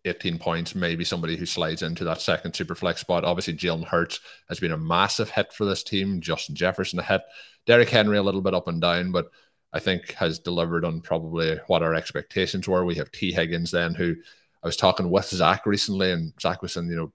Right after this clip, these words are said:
Higgins hasn't been what he had hoped. But then when you look at the games he has missed and, and how he has kinda done overall and with what's left to play in the season, I,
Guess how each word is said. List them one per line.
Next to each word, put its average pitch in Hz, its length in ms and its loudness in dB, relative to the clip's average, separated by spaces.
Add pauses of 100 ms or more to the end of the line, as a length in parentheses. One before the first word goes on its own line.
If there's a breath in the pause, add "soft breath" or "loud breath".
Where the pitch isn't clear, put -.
(160)
Higgins 87 340 -4
hasn't 87 420 -2 (320 soft breath)
been 90 200 2
what 90 120 2
he 85 60 4
had 82 100 2
hoped. - 300 0
But 85 160 -2
then 90 160 2
when 98 100 -2
you 95 100 2
look 107 140 4
at 113 80 0
the 104 60 -2
games 92 260 0
he - 80 0
has 82 140 -2
missed 90 340 -2
and, 82 160 -2
and 85 140 -4
how 90 200 0
he 87 80 0
has 87 120 -2
kinda 85 220 -4
done 82 340 -2 (500)
overall 85 520 2
and 85 100 -2
with 85 280 0
what's - 220 -2
left 85 280 0
to 87 60 -10
play 82 240 -2
in 87 80 -4
the 87 60 -4
season, 87 320 -2
I, 107 140 0